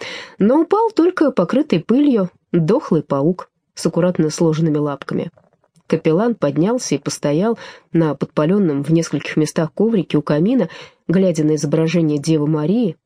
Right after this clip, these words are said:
написанное так, что отец купил его в подарок молодой жене в их медовый месяц. Однако воспоминания о счастливом браке родителей немедленно вернули его к мысли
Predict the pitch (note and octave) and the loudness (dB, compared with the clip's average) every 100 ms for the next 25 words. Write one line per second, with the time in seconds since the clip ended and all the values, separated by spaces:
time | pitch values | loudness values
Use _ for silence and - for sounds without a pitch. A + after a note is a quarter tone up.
0 | _ - D#3+ E3 - F3 D#3 D3+ C4+ - | _ 0 0 0 0 0 2 0 -4 -4
1 | - D#3 C#3+ - C4 - - D#3 A3+ A3+ | -6 -4 -4 -2 -4 -2 -4 -2 0 2
2 | D#3 - D3 D3+ A3+ - D#3 D3+ D3 F#3 | 0 -2 -2 0 -2 -2 0 0 0 0
3 | D3 D#3 F#3 B3+ - - _ F#3 F#3+ - | 0 0 2 0 -6 -20 _ 0 0 2
4 | F3+ F3 E3+ F3 D3 - - - - _ | 0 2 2 2 0 -4 -10 -10 -16 _
5 | _ _ _ _ - E3+ F4 F4+ D4+ C#4+ | _ _ _ _ -4 -2 0 0 0 0
6 | C#4 C4 D4 F4 B3 G3 G3+ - D#4 A3 | 0 2 2 2 2 0 -4 -2 0 0
7 | G#3 C4+ C#4 G3 F3+ C4 E4 C4 G#3+ - | 0 0 0 2 2 0 0 0 0 -2
8 | - - - _ A3+ D4 G4 D#4 D#4 A#3 | -16 -20 -20 _ 2 4 4 4 2 4
9 | G#3 A3 E4 D4 A3+ G3 G3 A#3 C#4+ A3+ | 2 2 4 4 2 2 2 2 2 0
10 | G3+ E3+ | 0 0